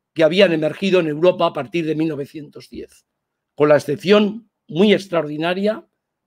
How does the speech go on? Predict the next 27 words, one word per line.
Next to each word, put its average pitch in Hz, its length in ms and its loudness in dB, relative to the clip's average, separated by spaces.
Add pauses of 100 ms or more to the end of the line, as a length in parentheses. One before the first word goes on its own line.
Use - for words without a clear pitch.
(120)
de 170 420 0
Irlanda. 135 580 -10 (1000)
Conviene 240 460 4
introducir 214 720 2 (140)
entre 190 280 2
los 175 200 0
estudiantes 202 880 0 (220)
la 156 120 2
historia 175 400 0
comparada. - 560 -18 (560)
Fotos 202 640 0 (100)
precisas, 220 880 -6 (400)
amplias, 220 720 0 (440)
a 170 140 2
través 196 300 4
de 247 80 4
las 190 200 0
cuales 233 540 0
el 170 120 -6
estudiante 208 540 -2
puede 175 240 -2
ver 135 240 -10 (640)
lo 170 160 0
que 185 80 -4
está 269 240 2
presente 202 480 2
aquí 262 380 -4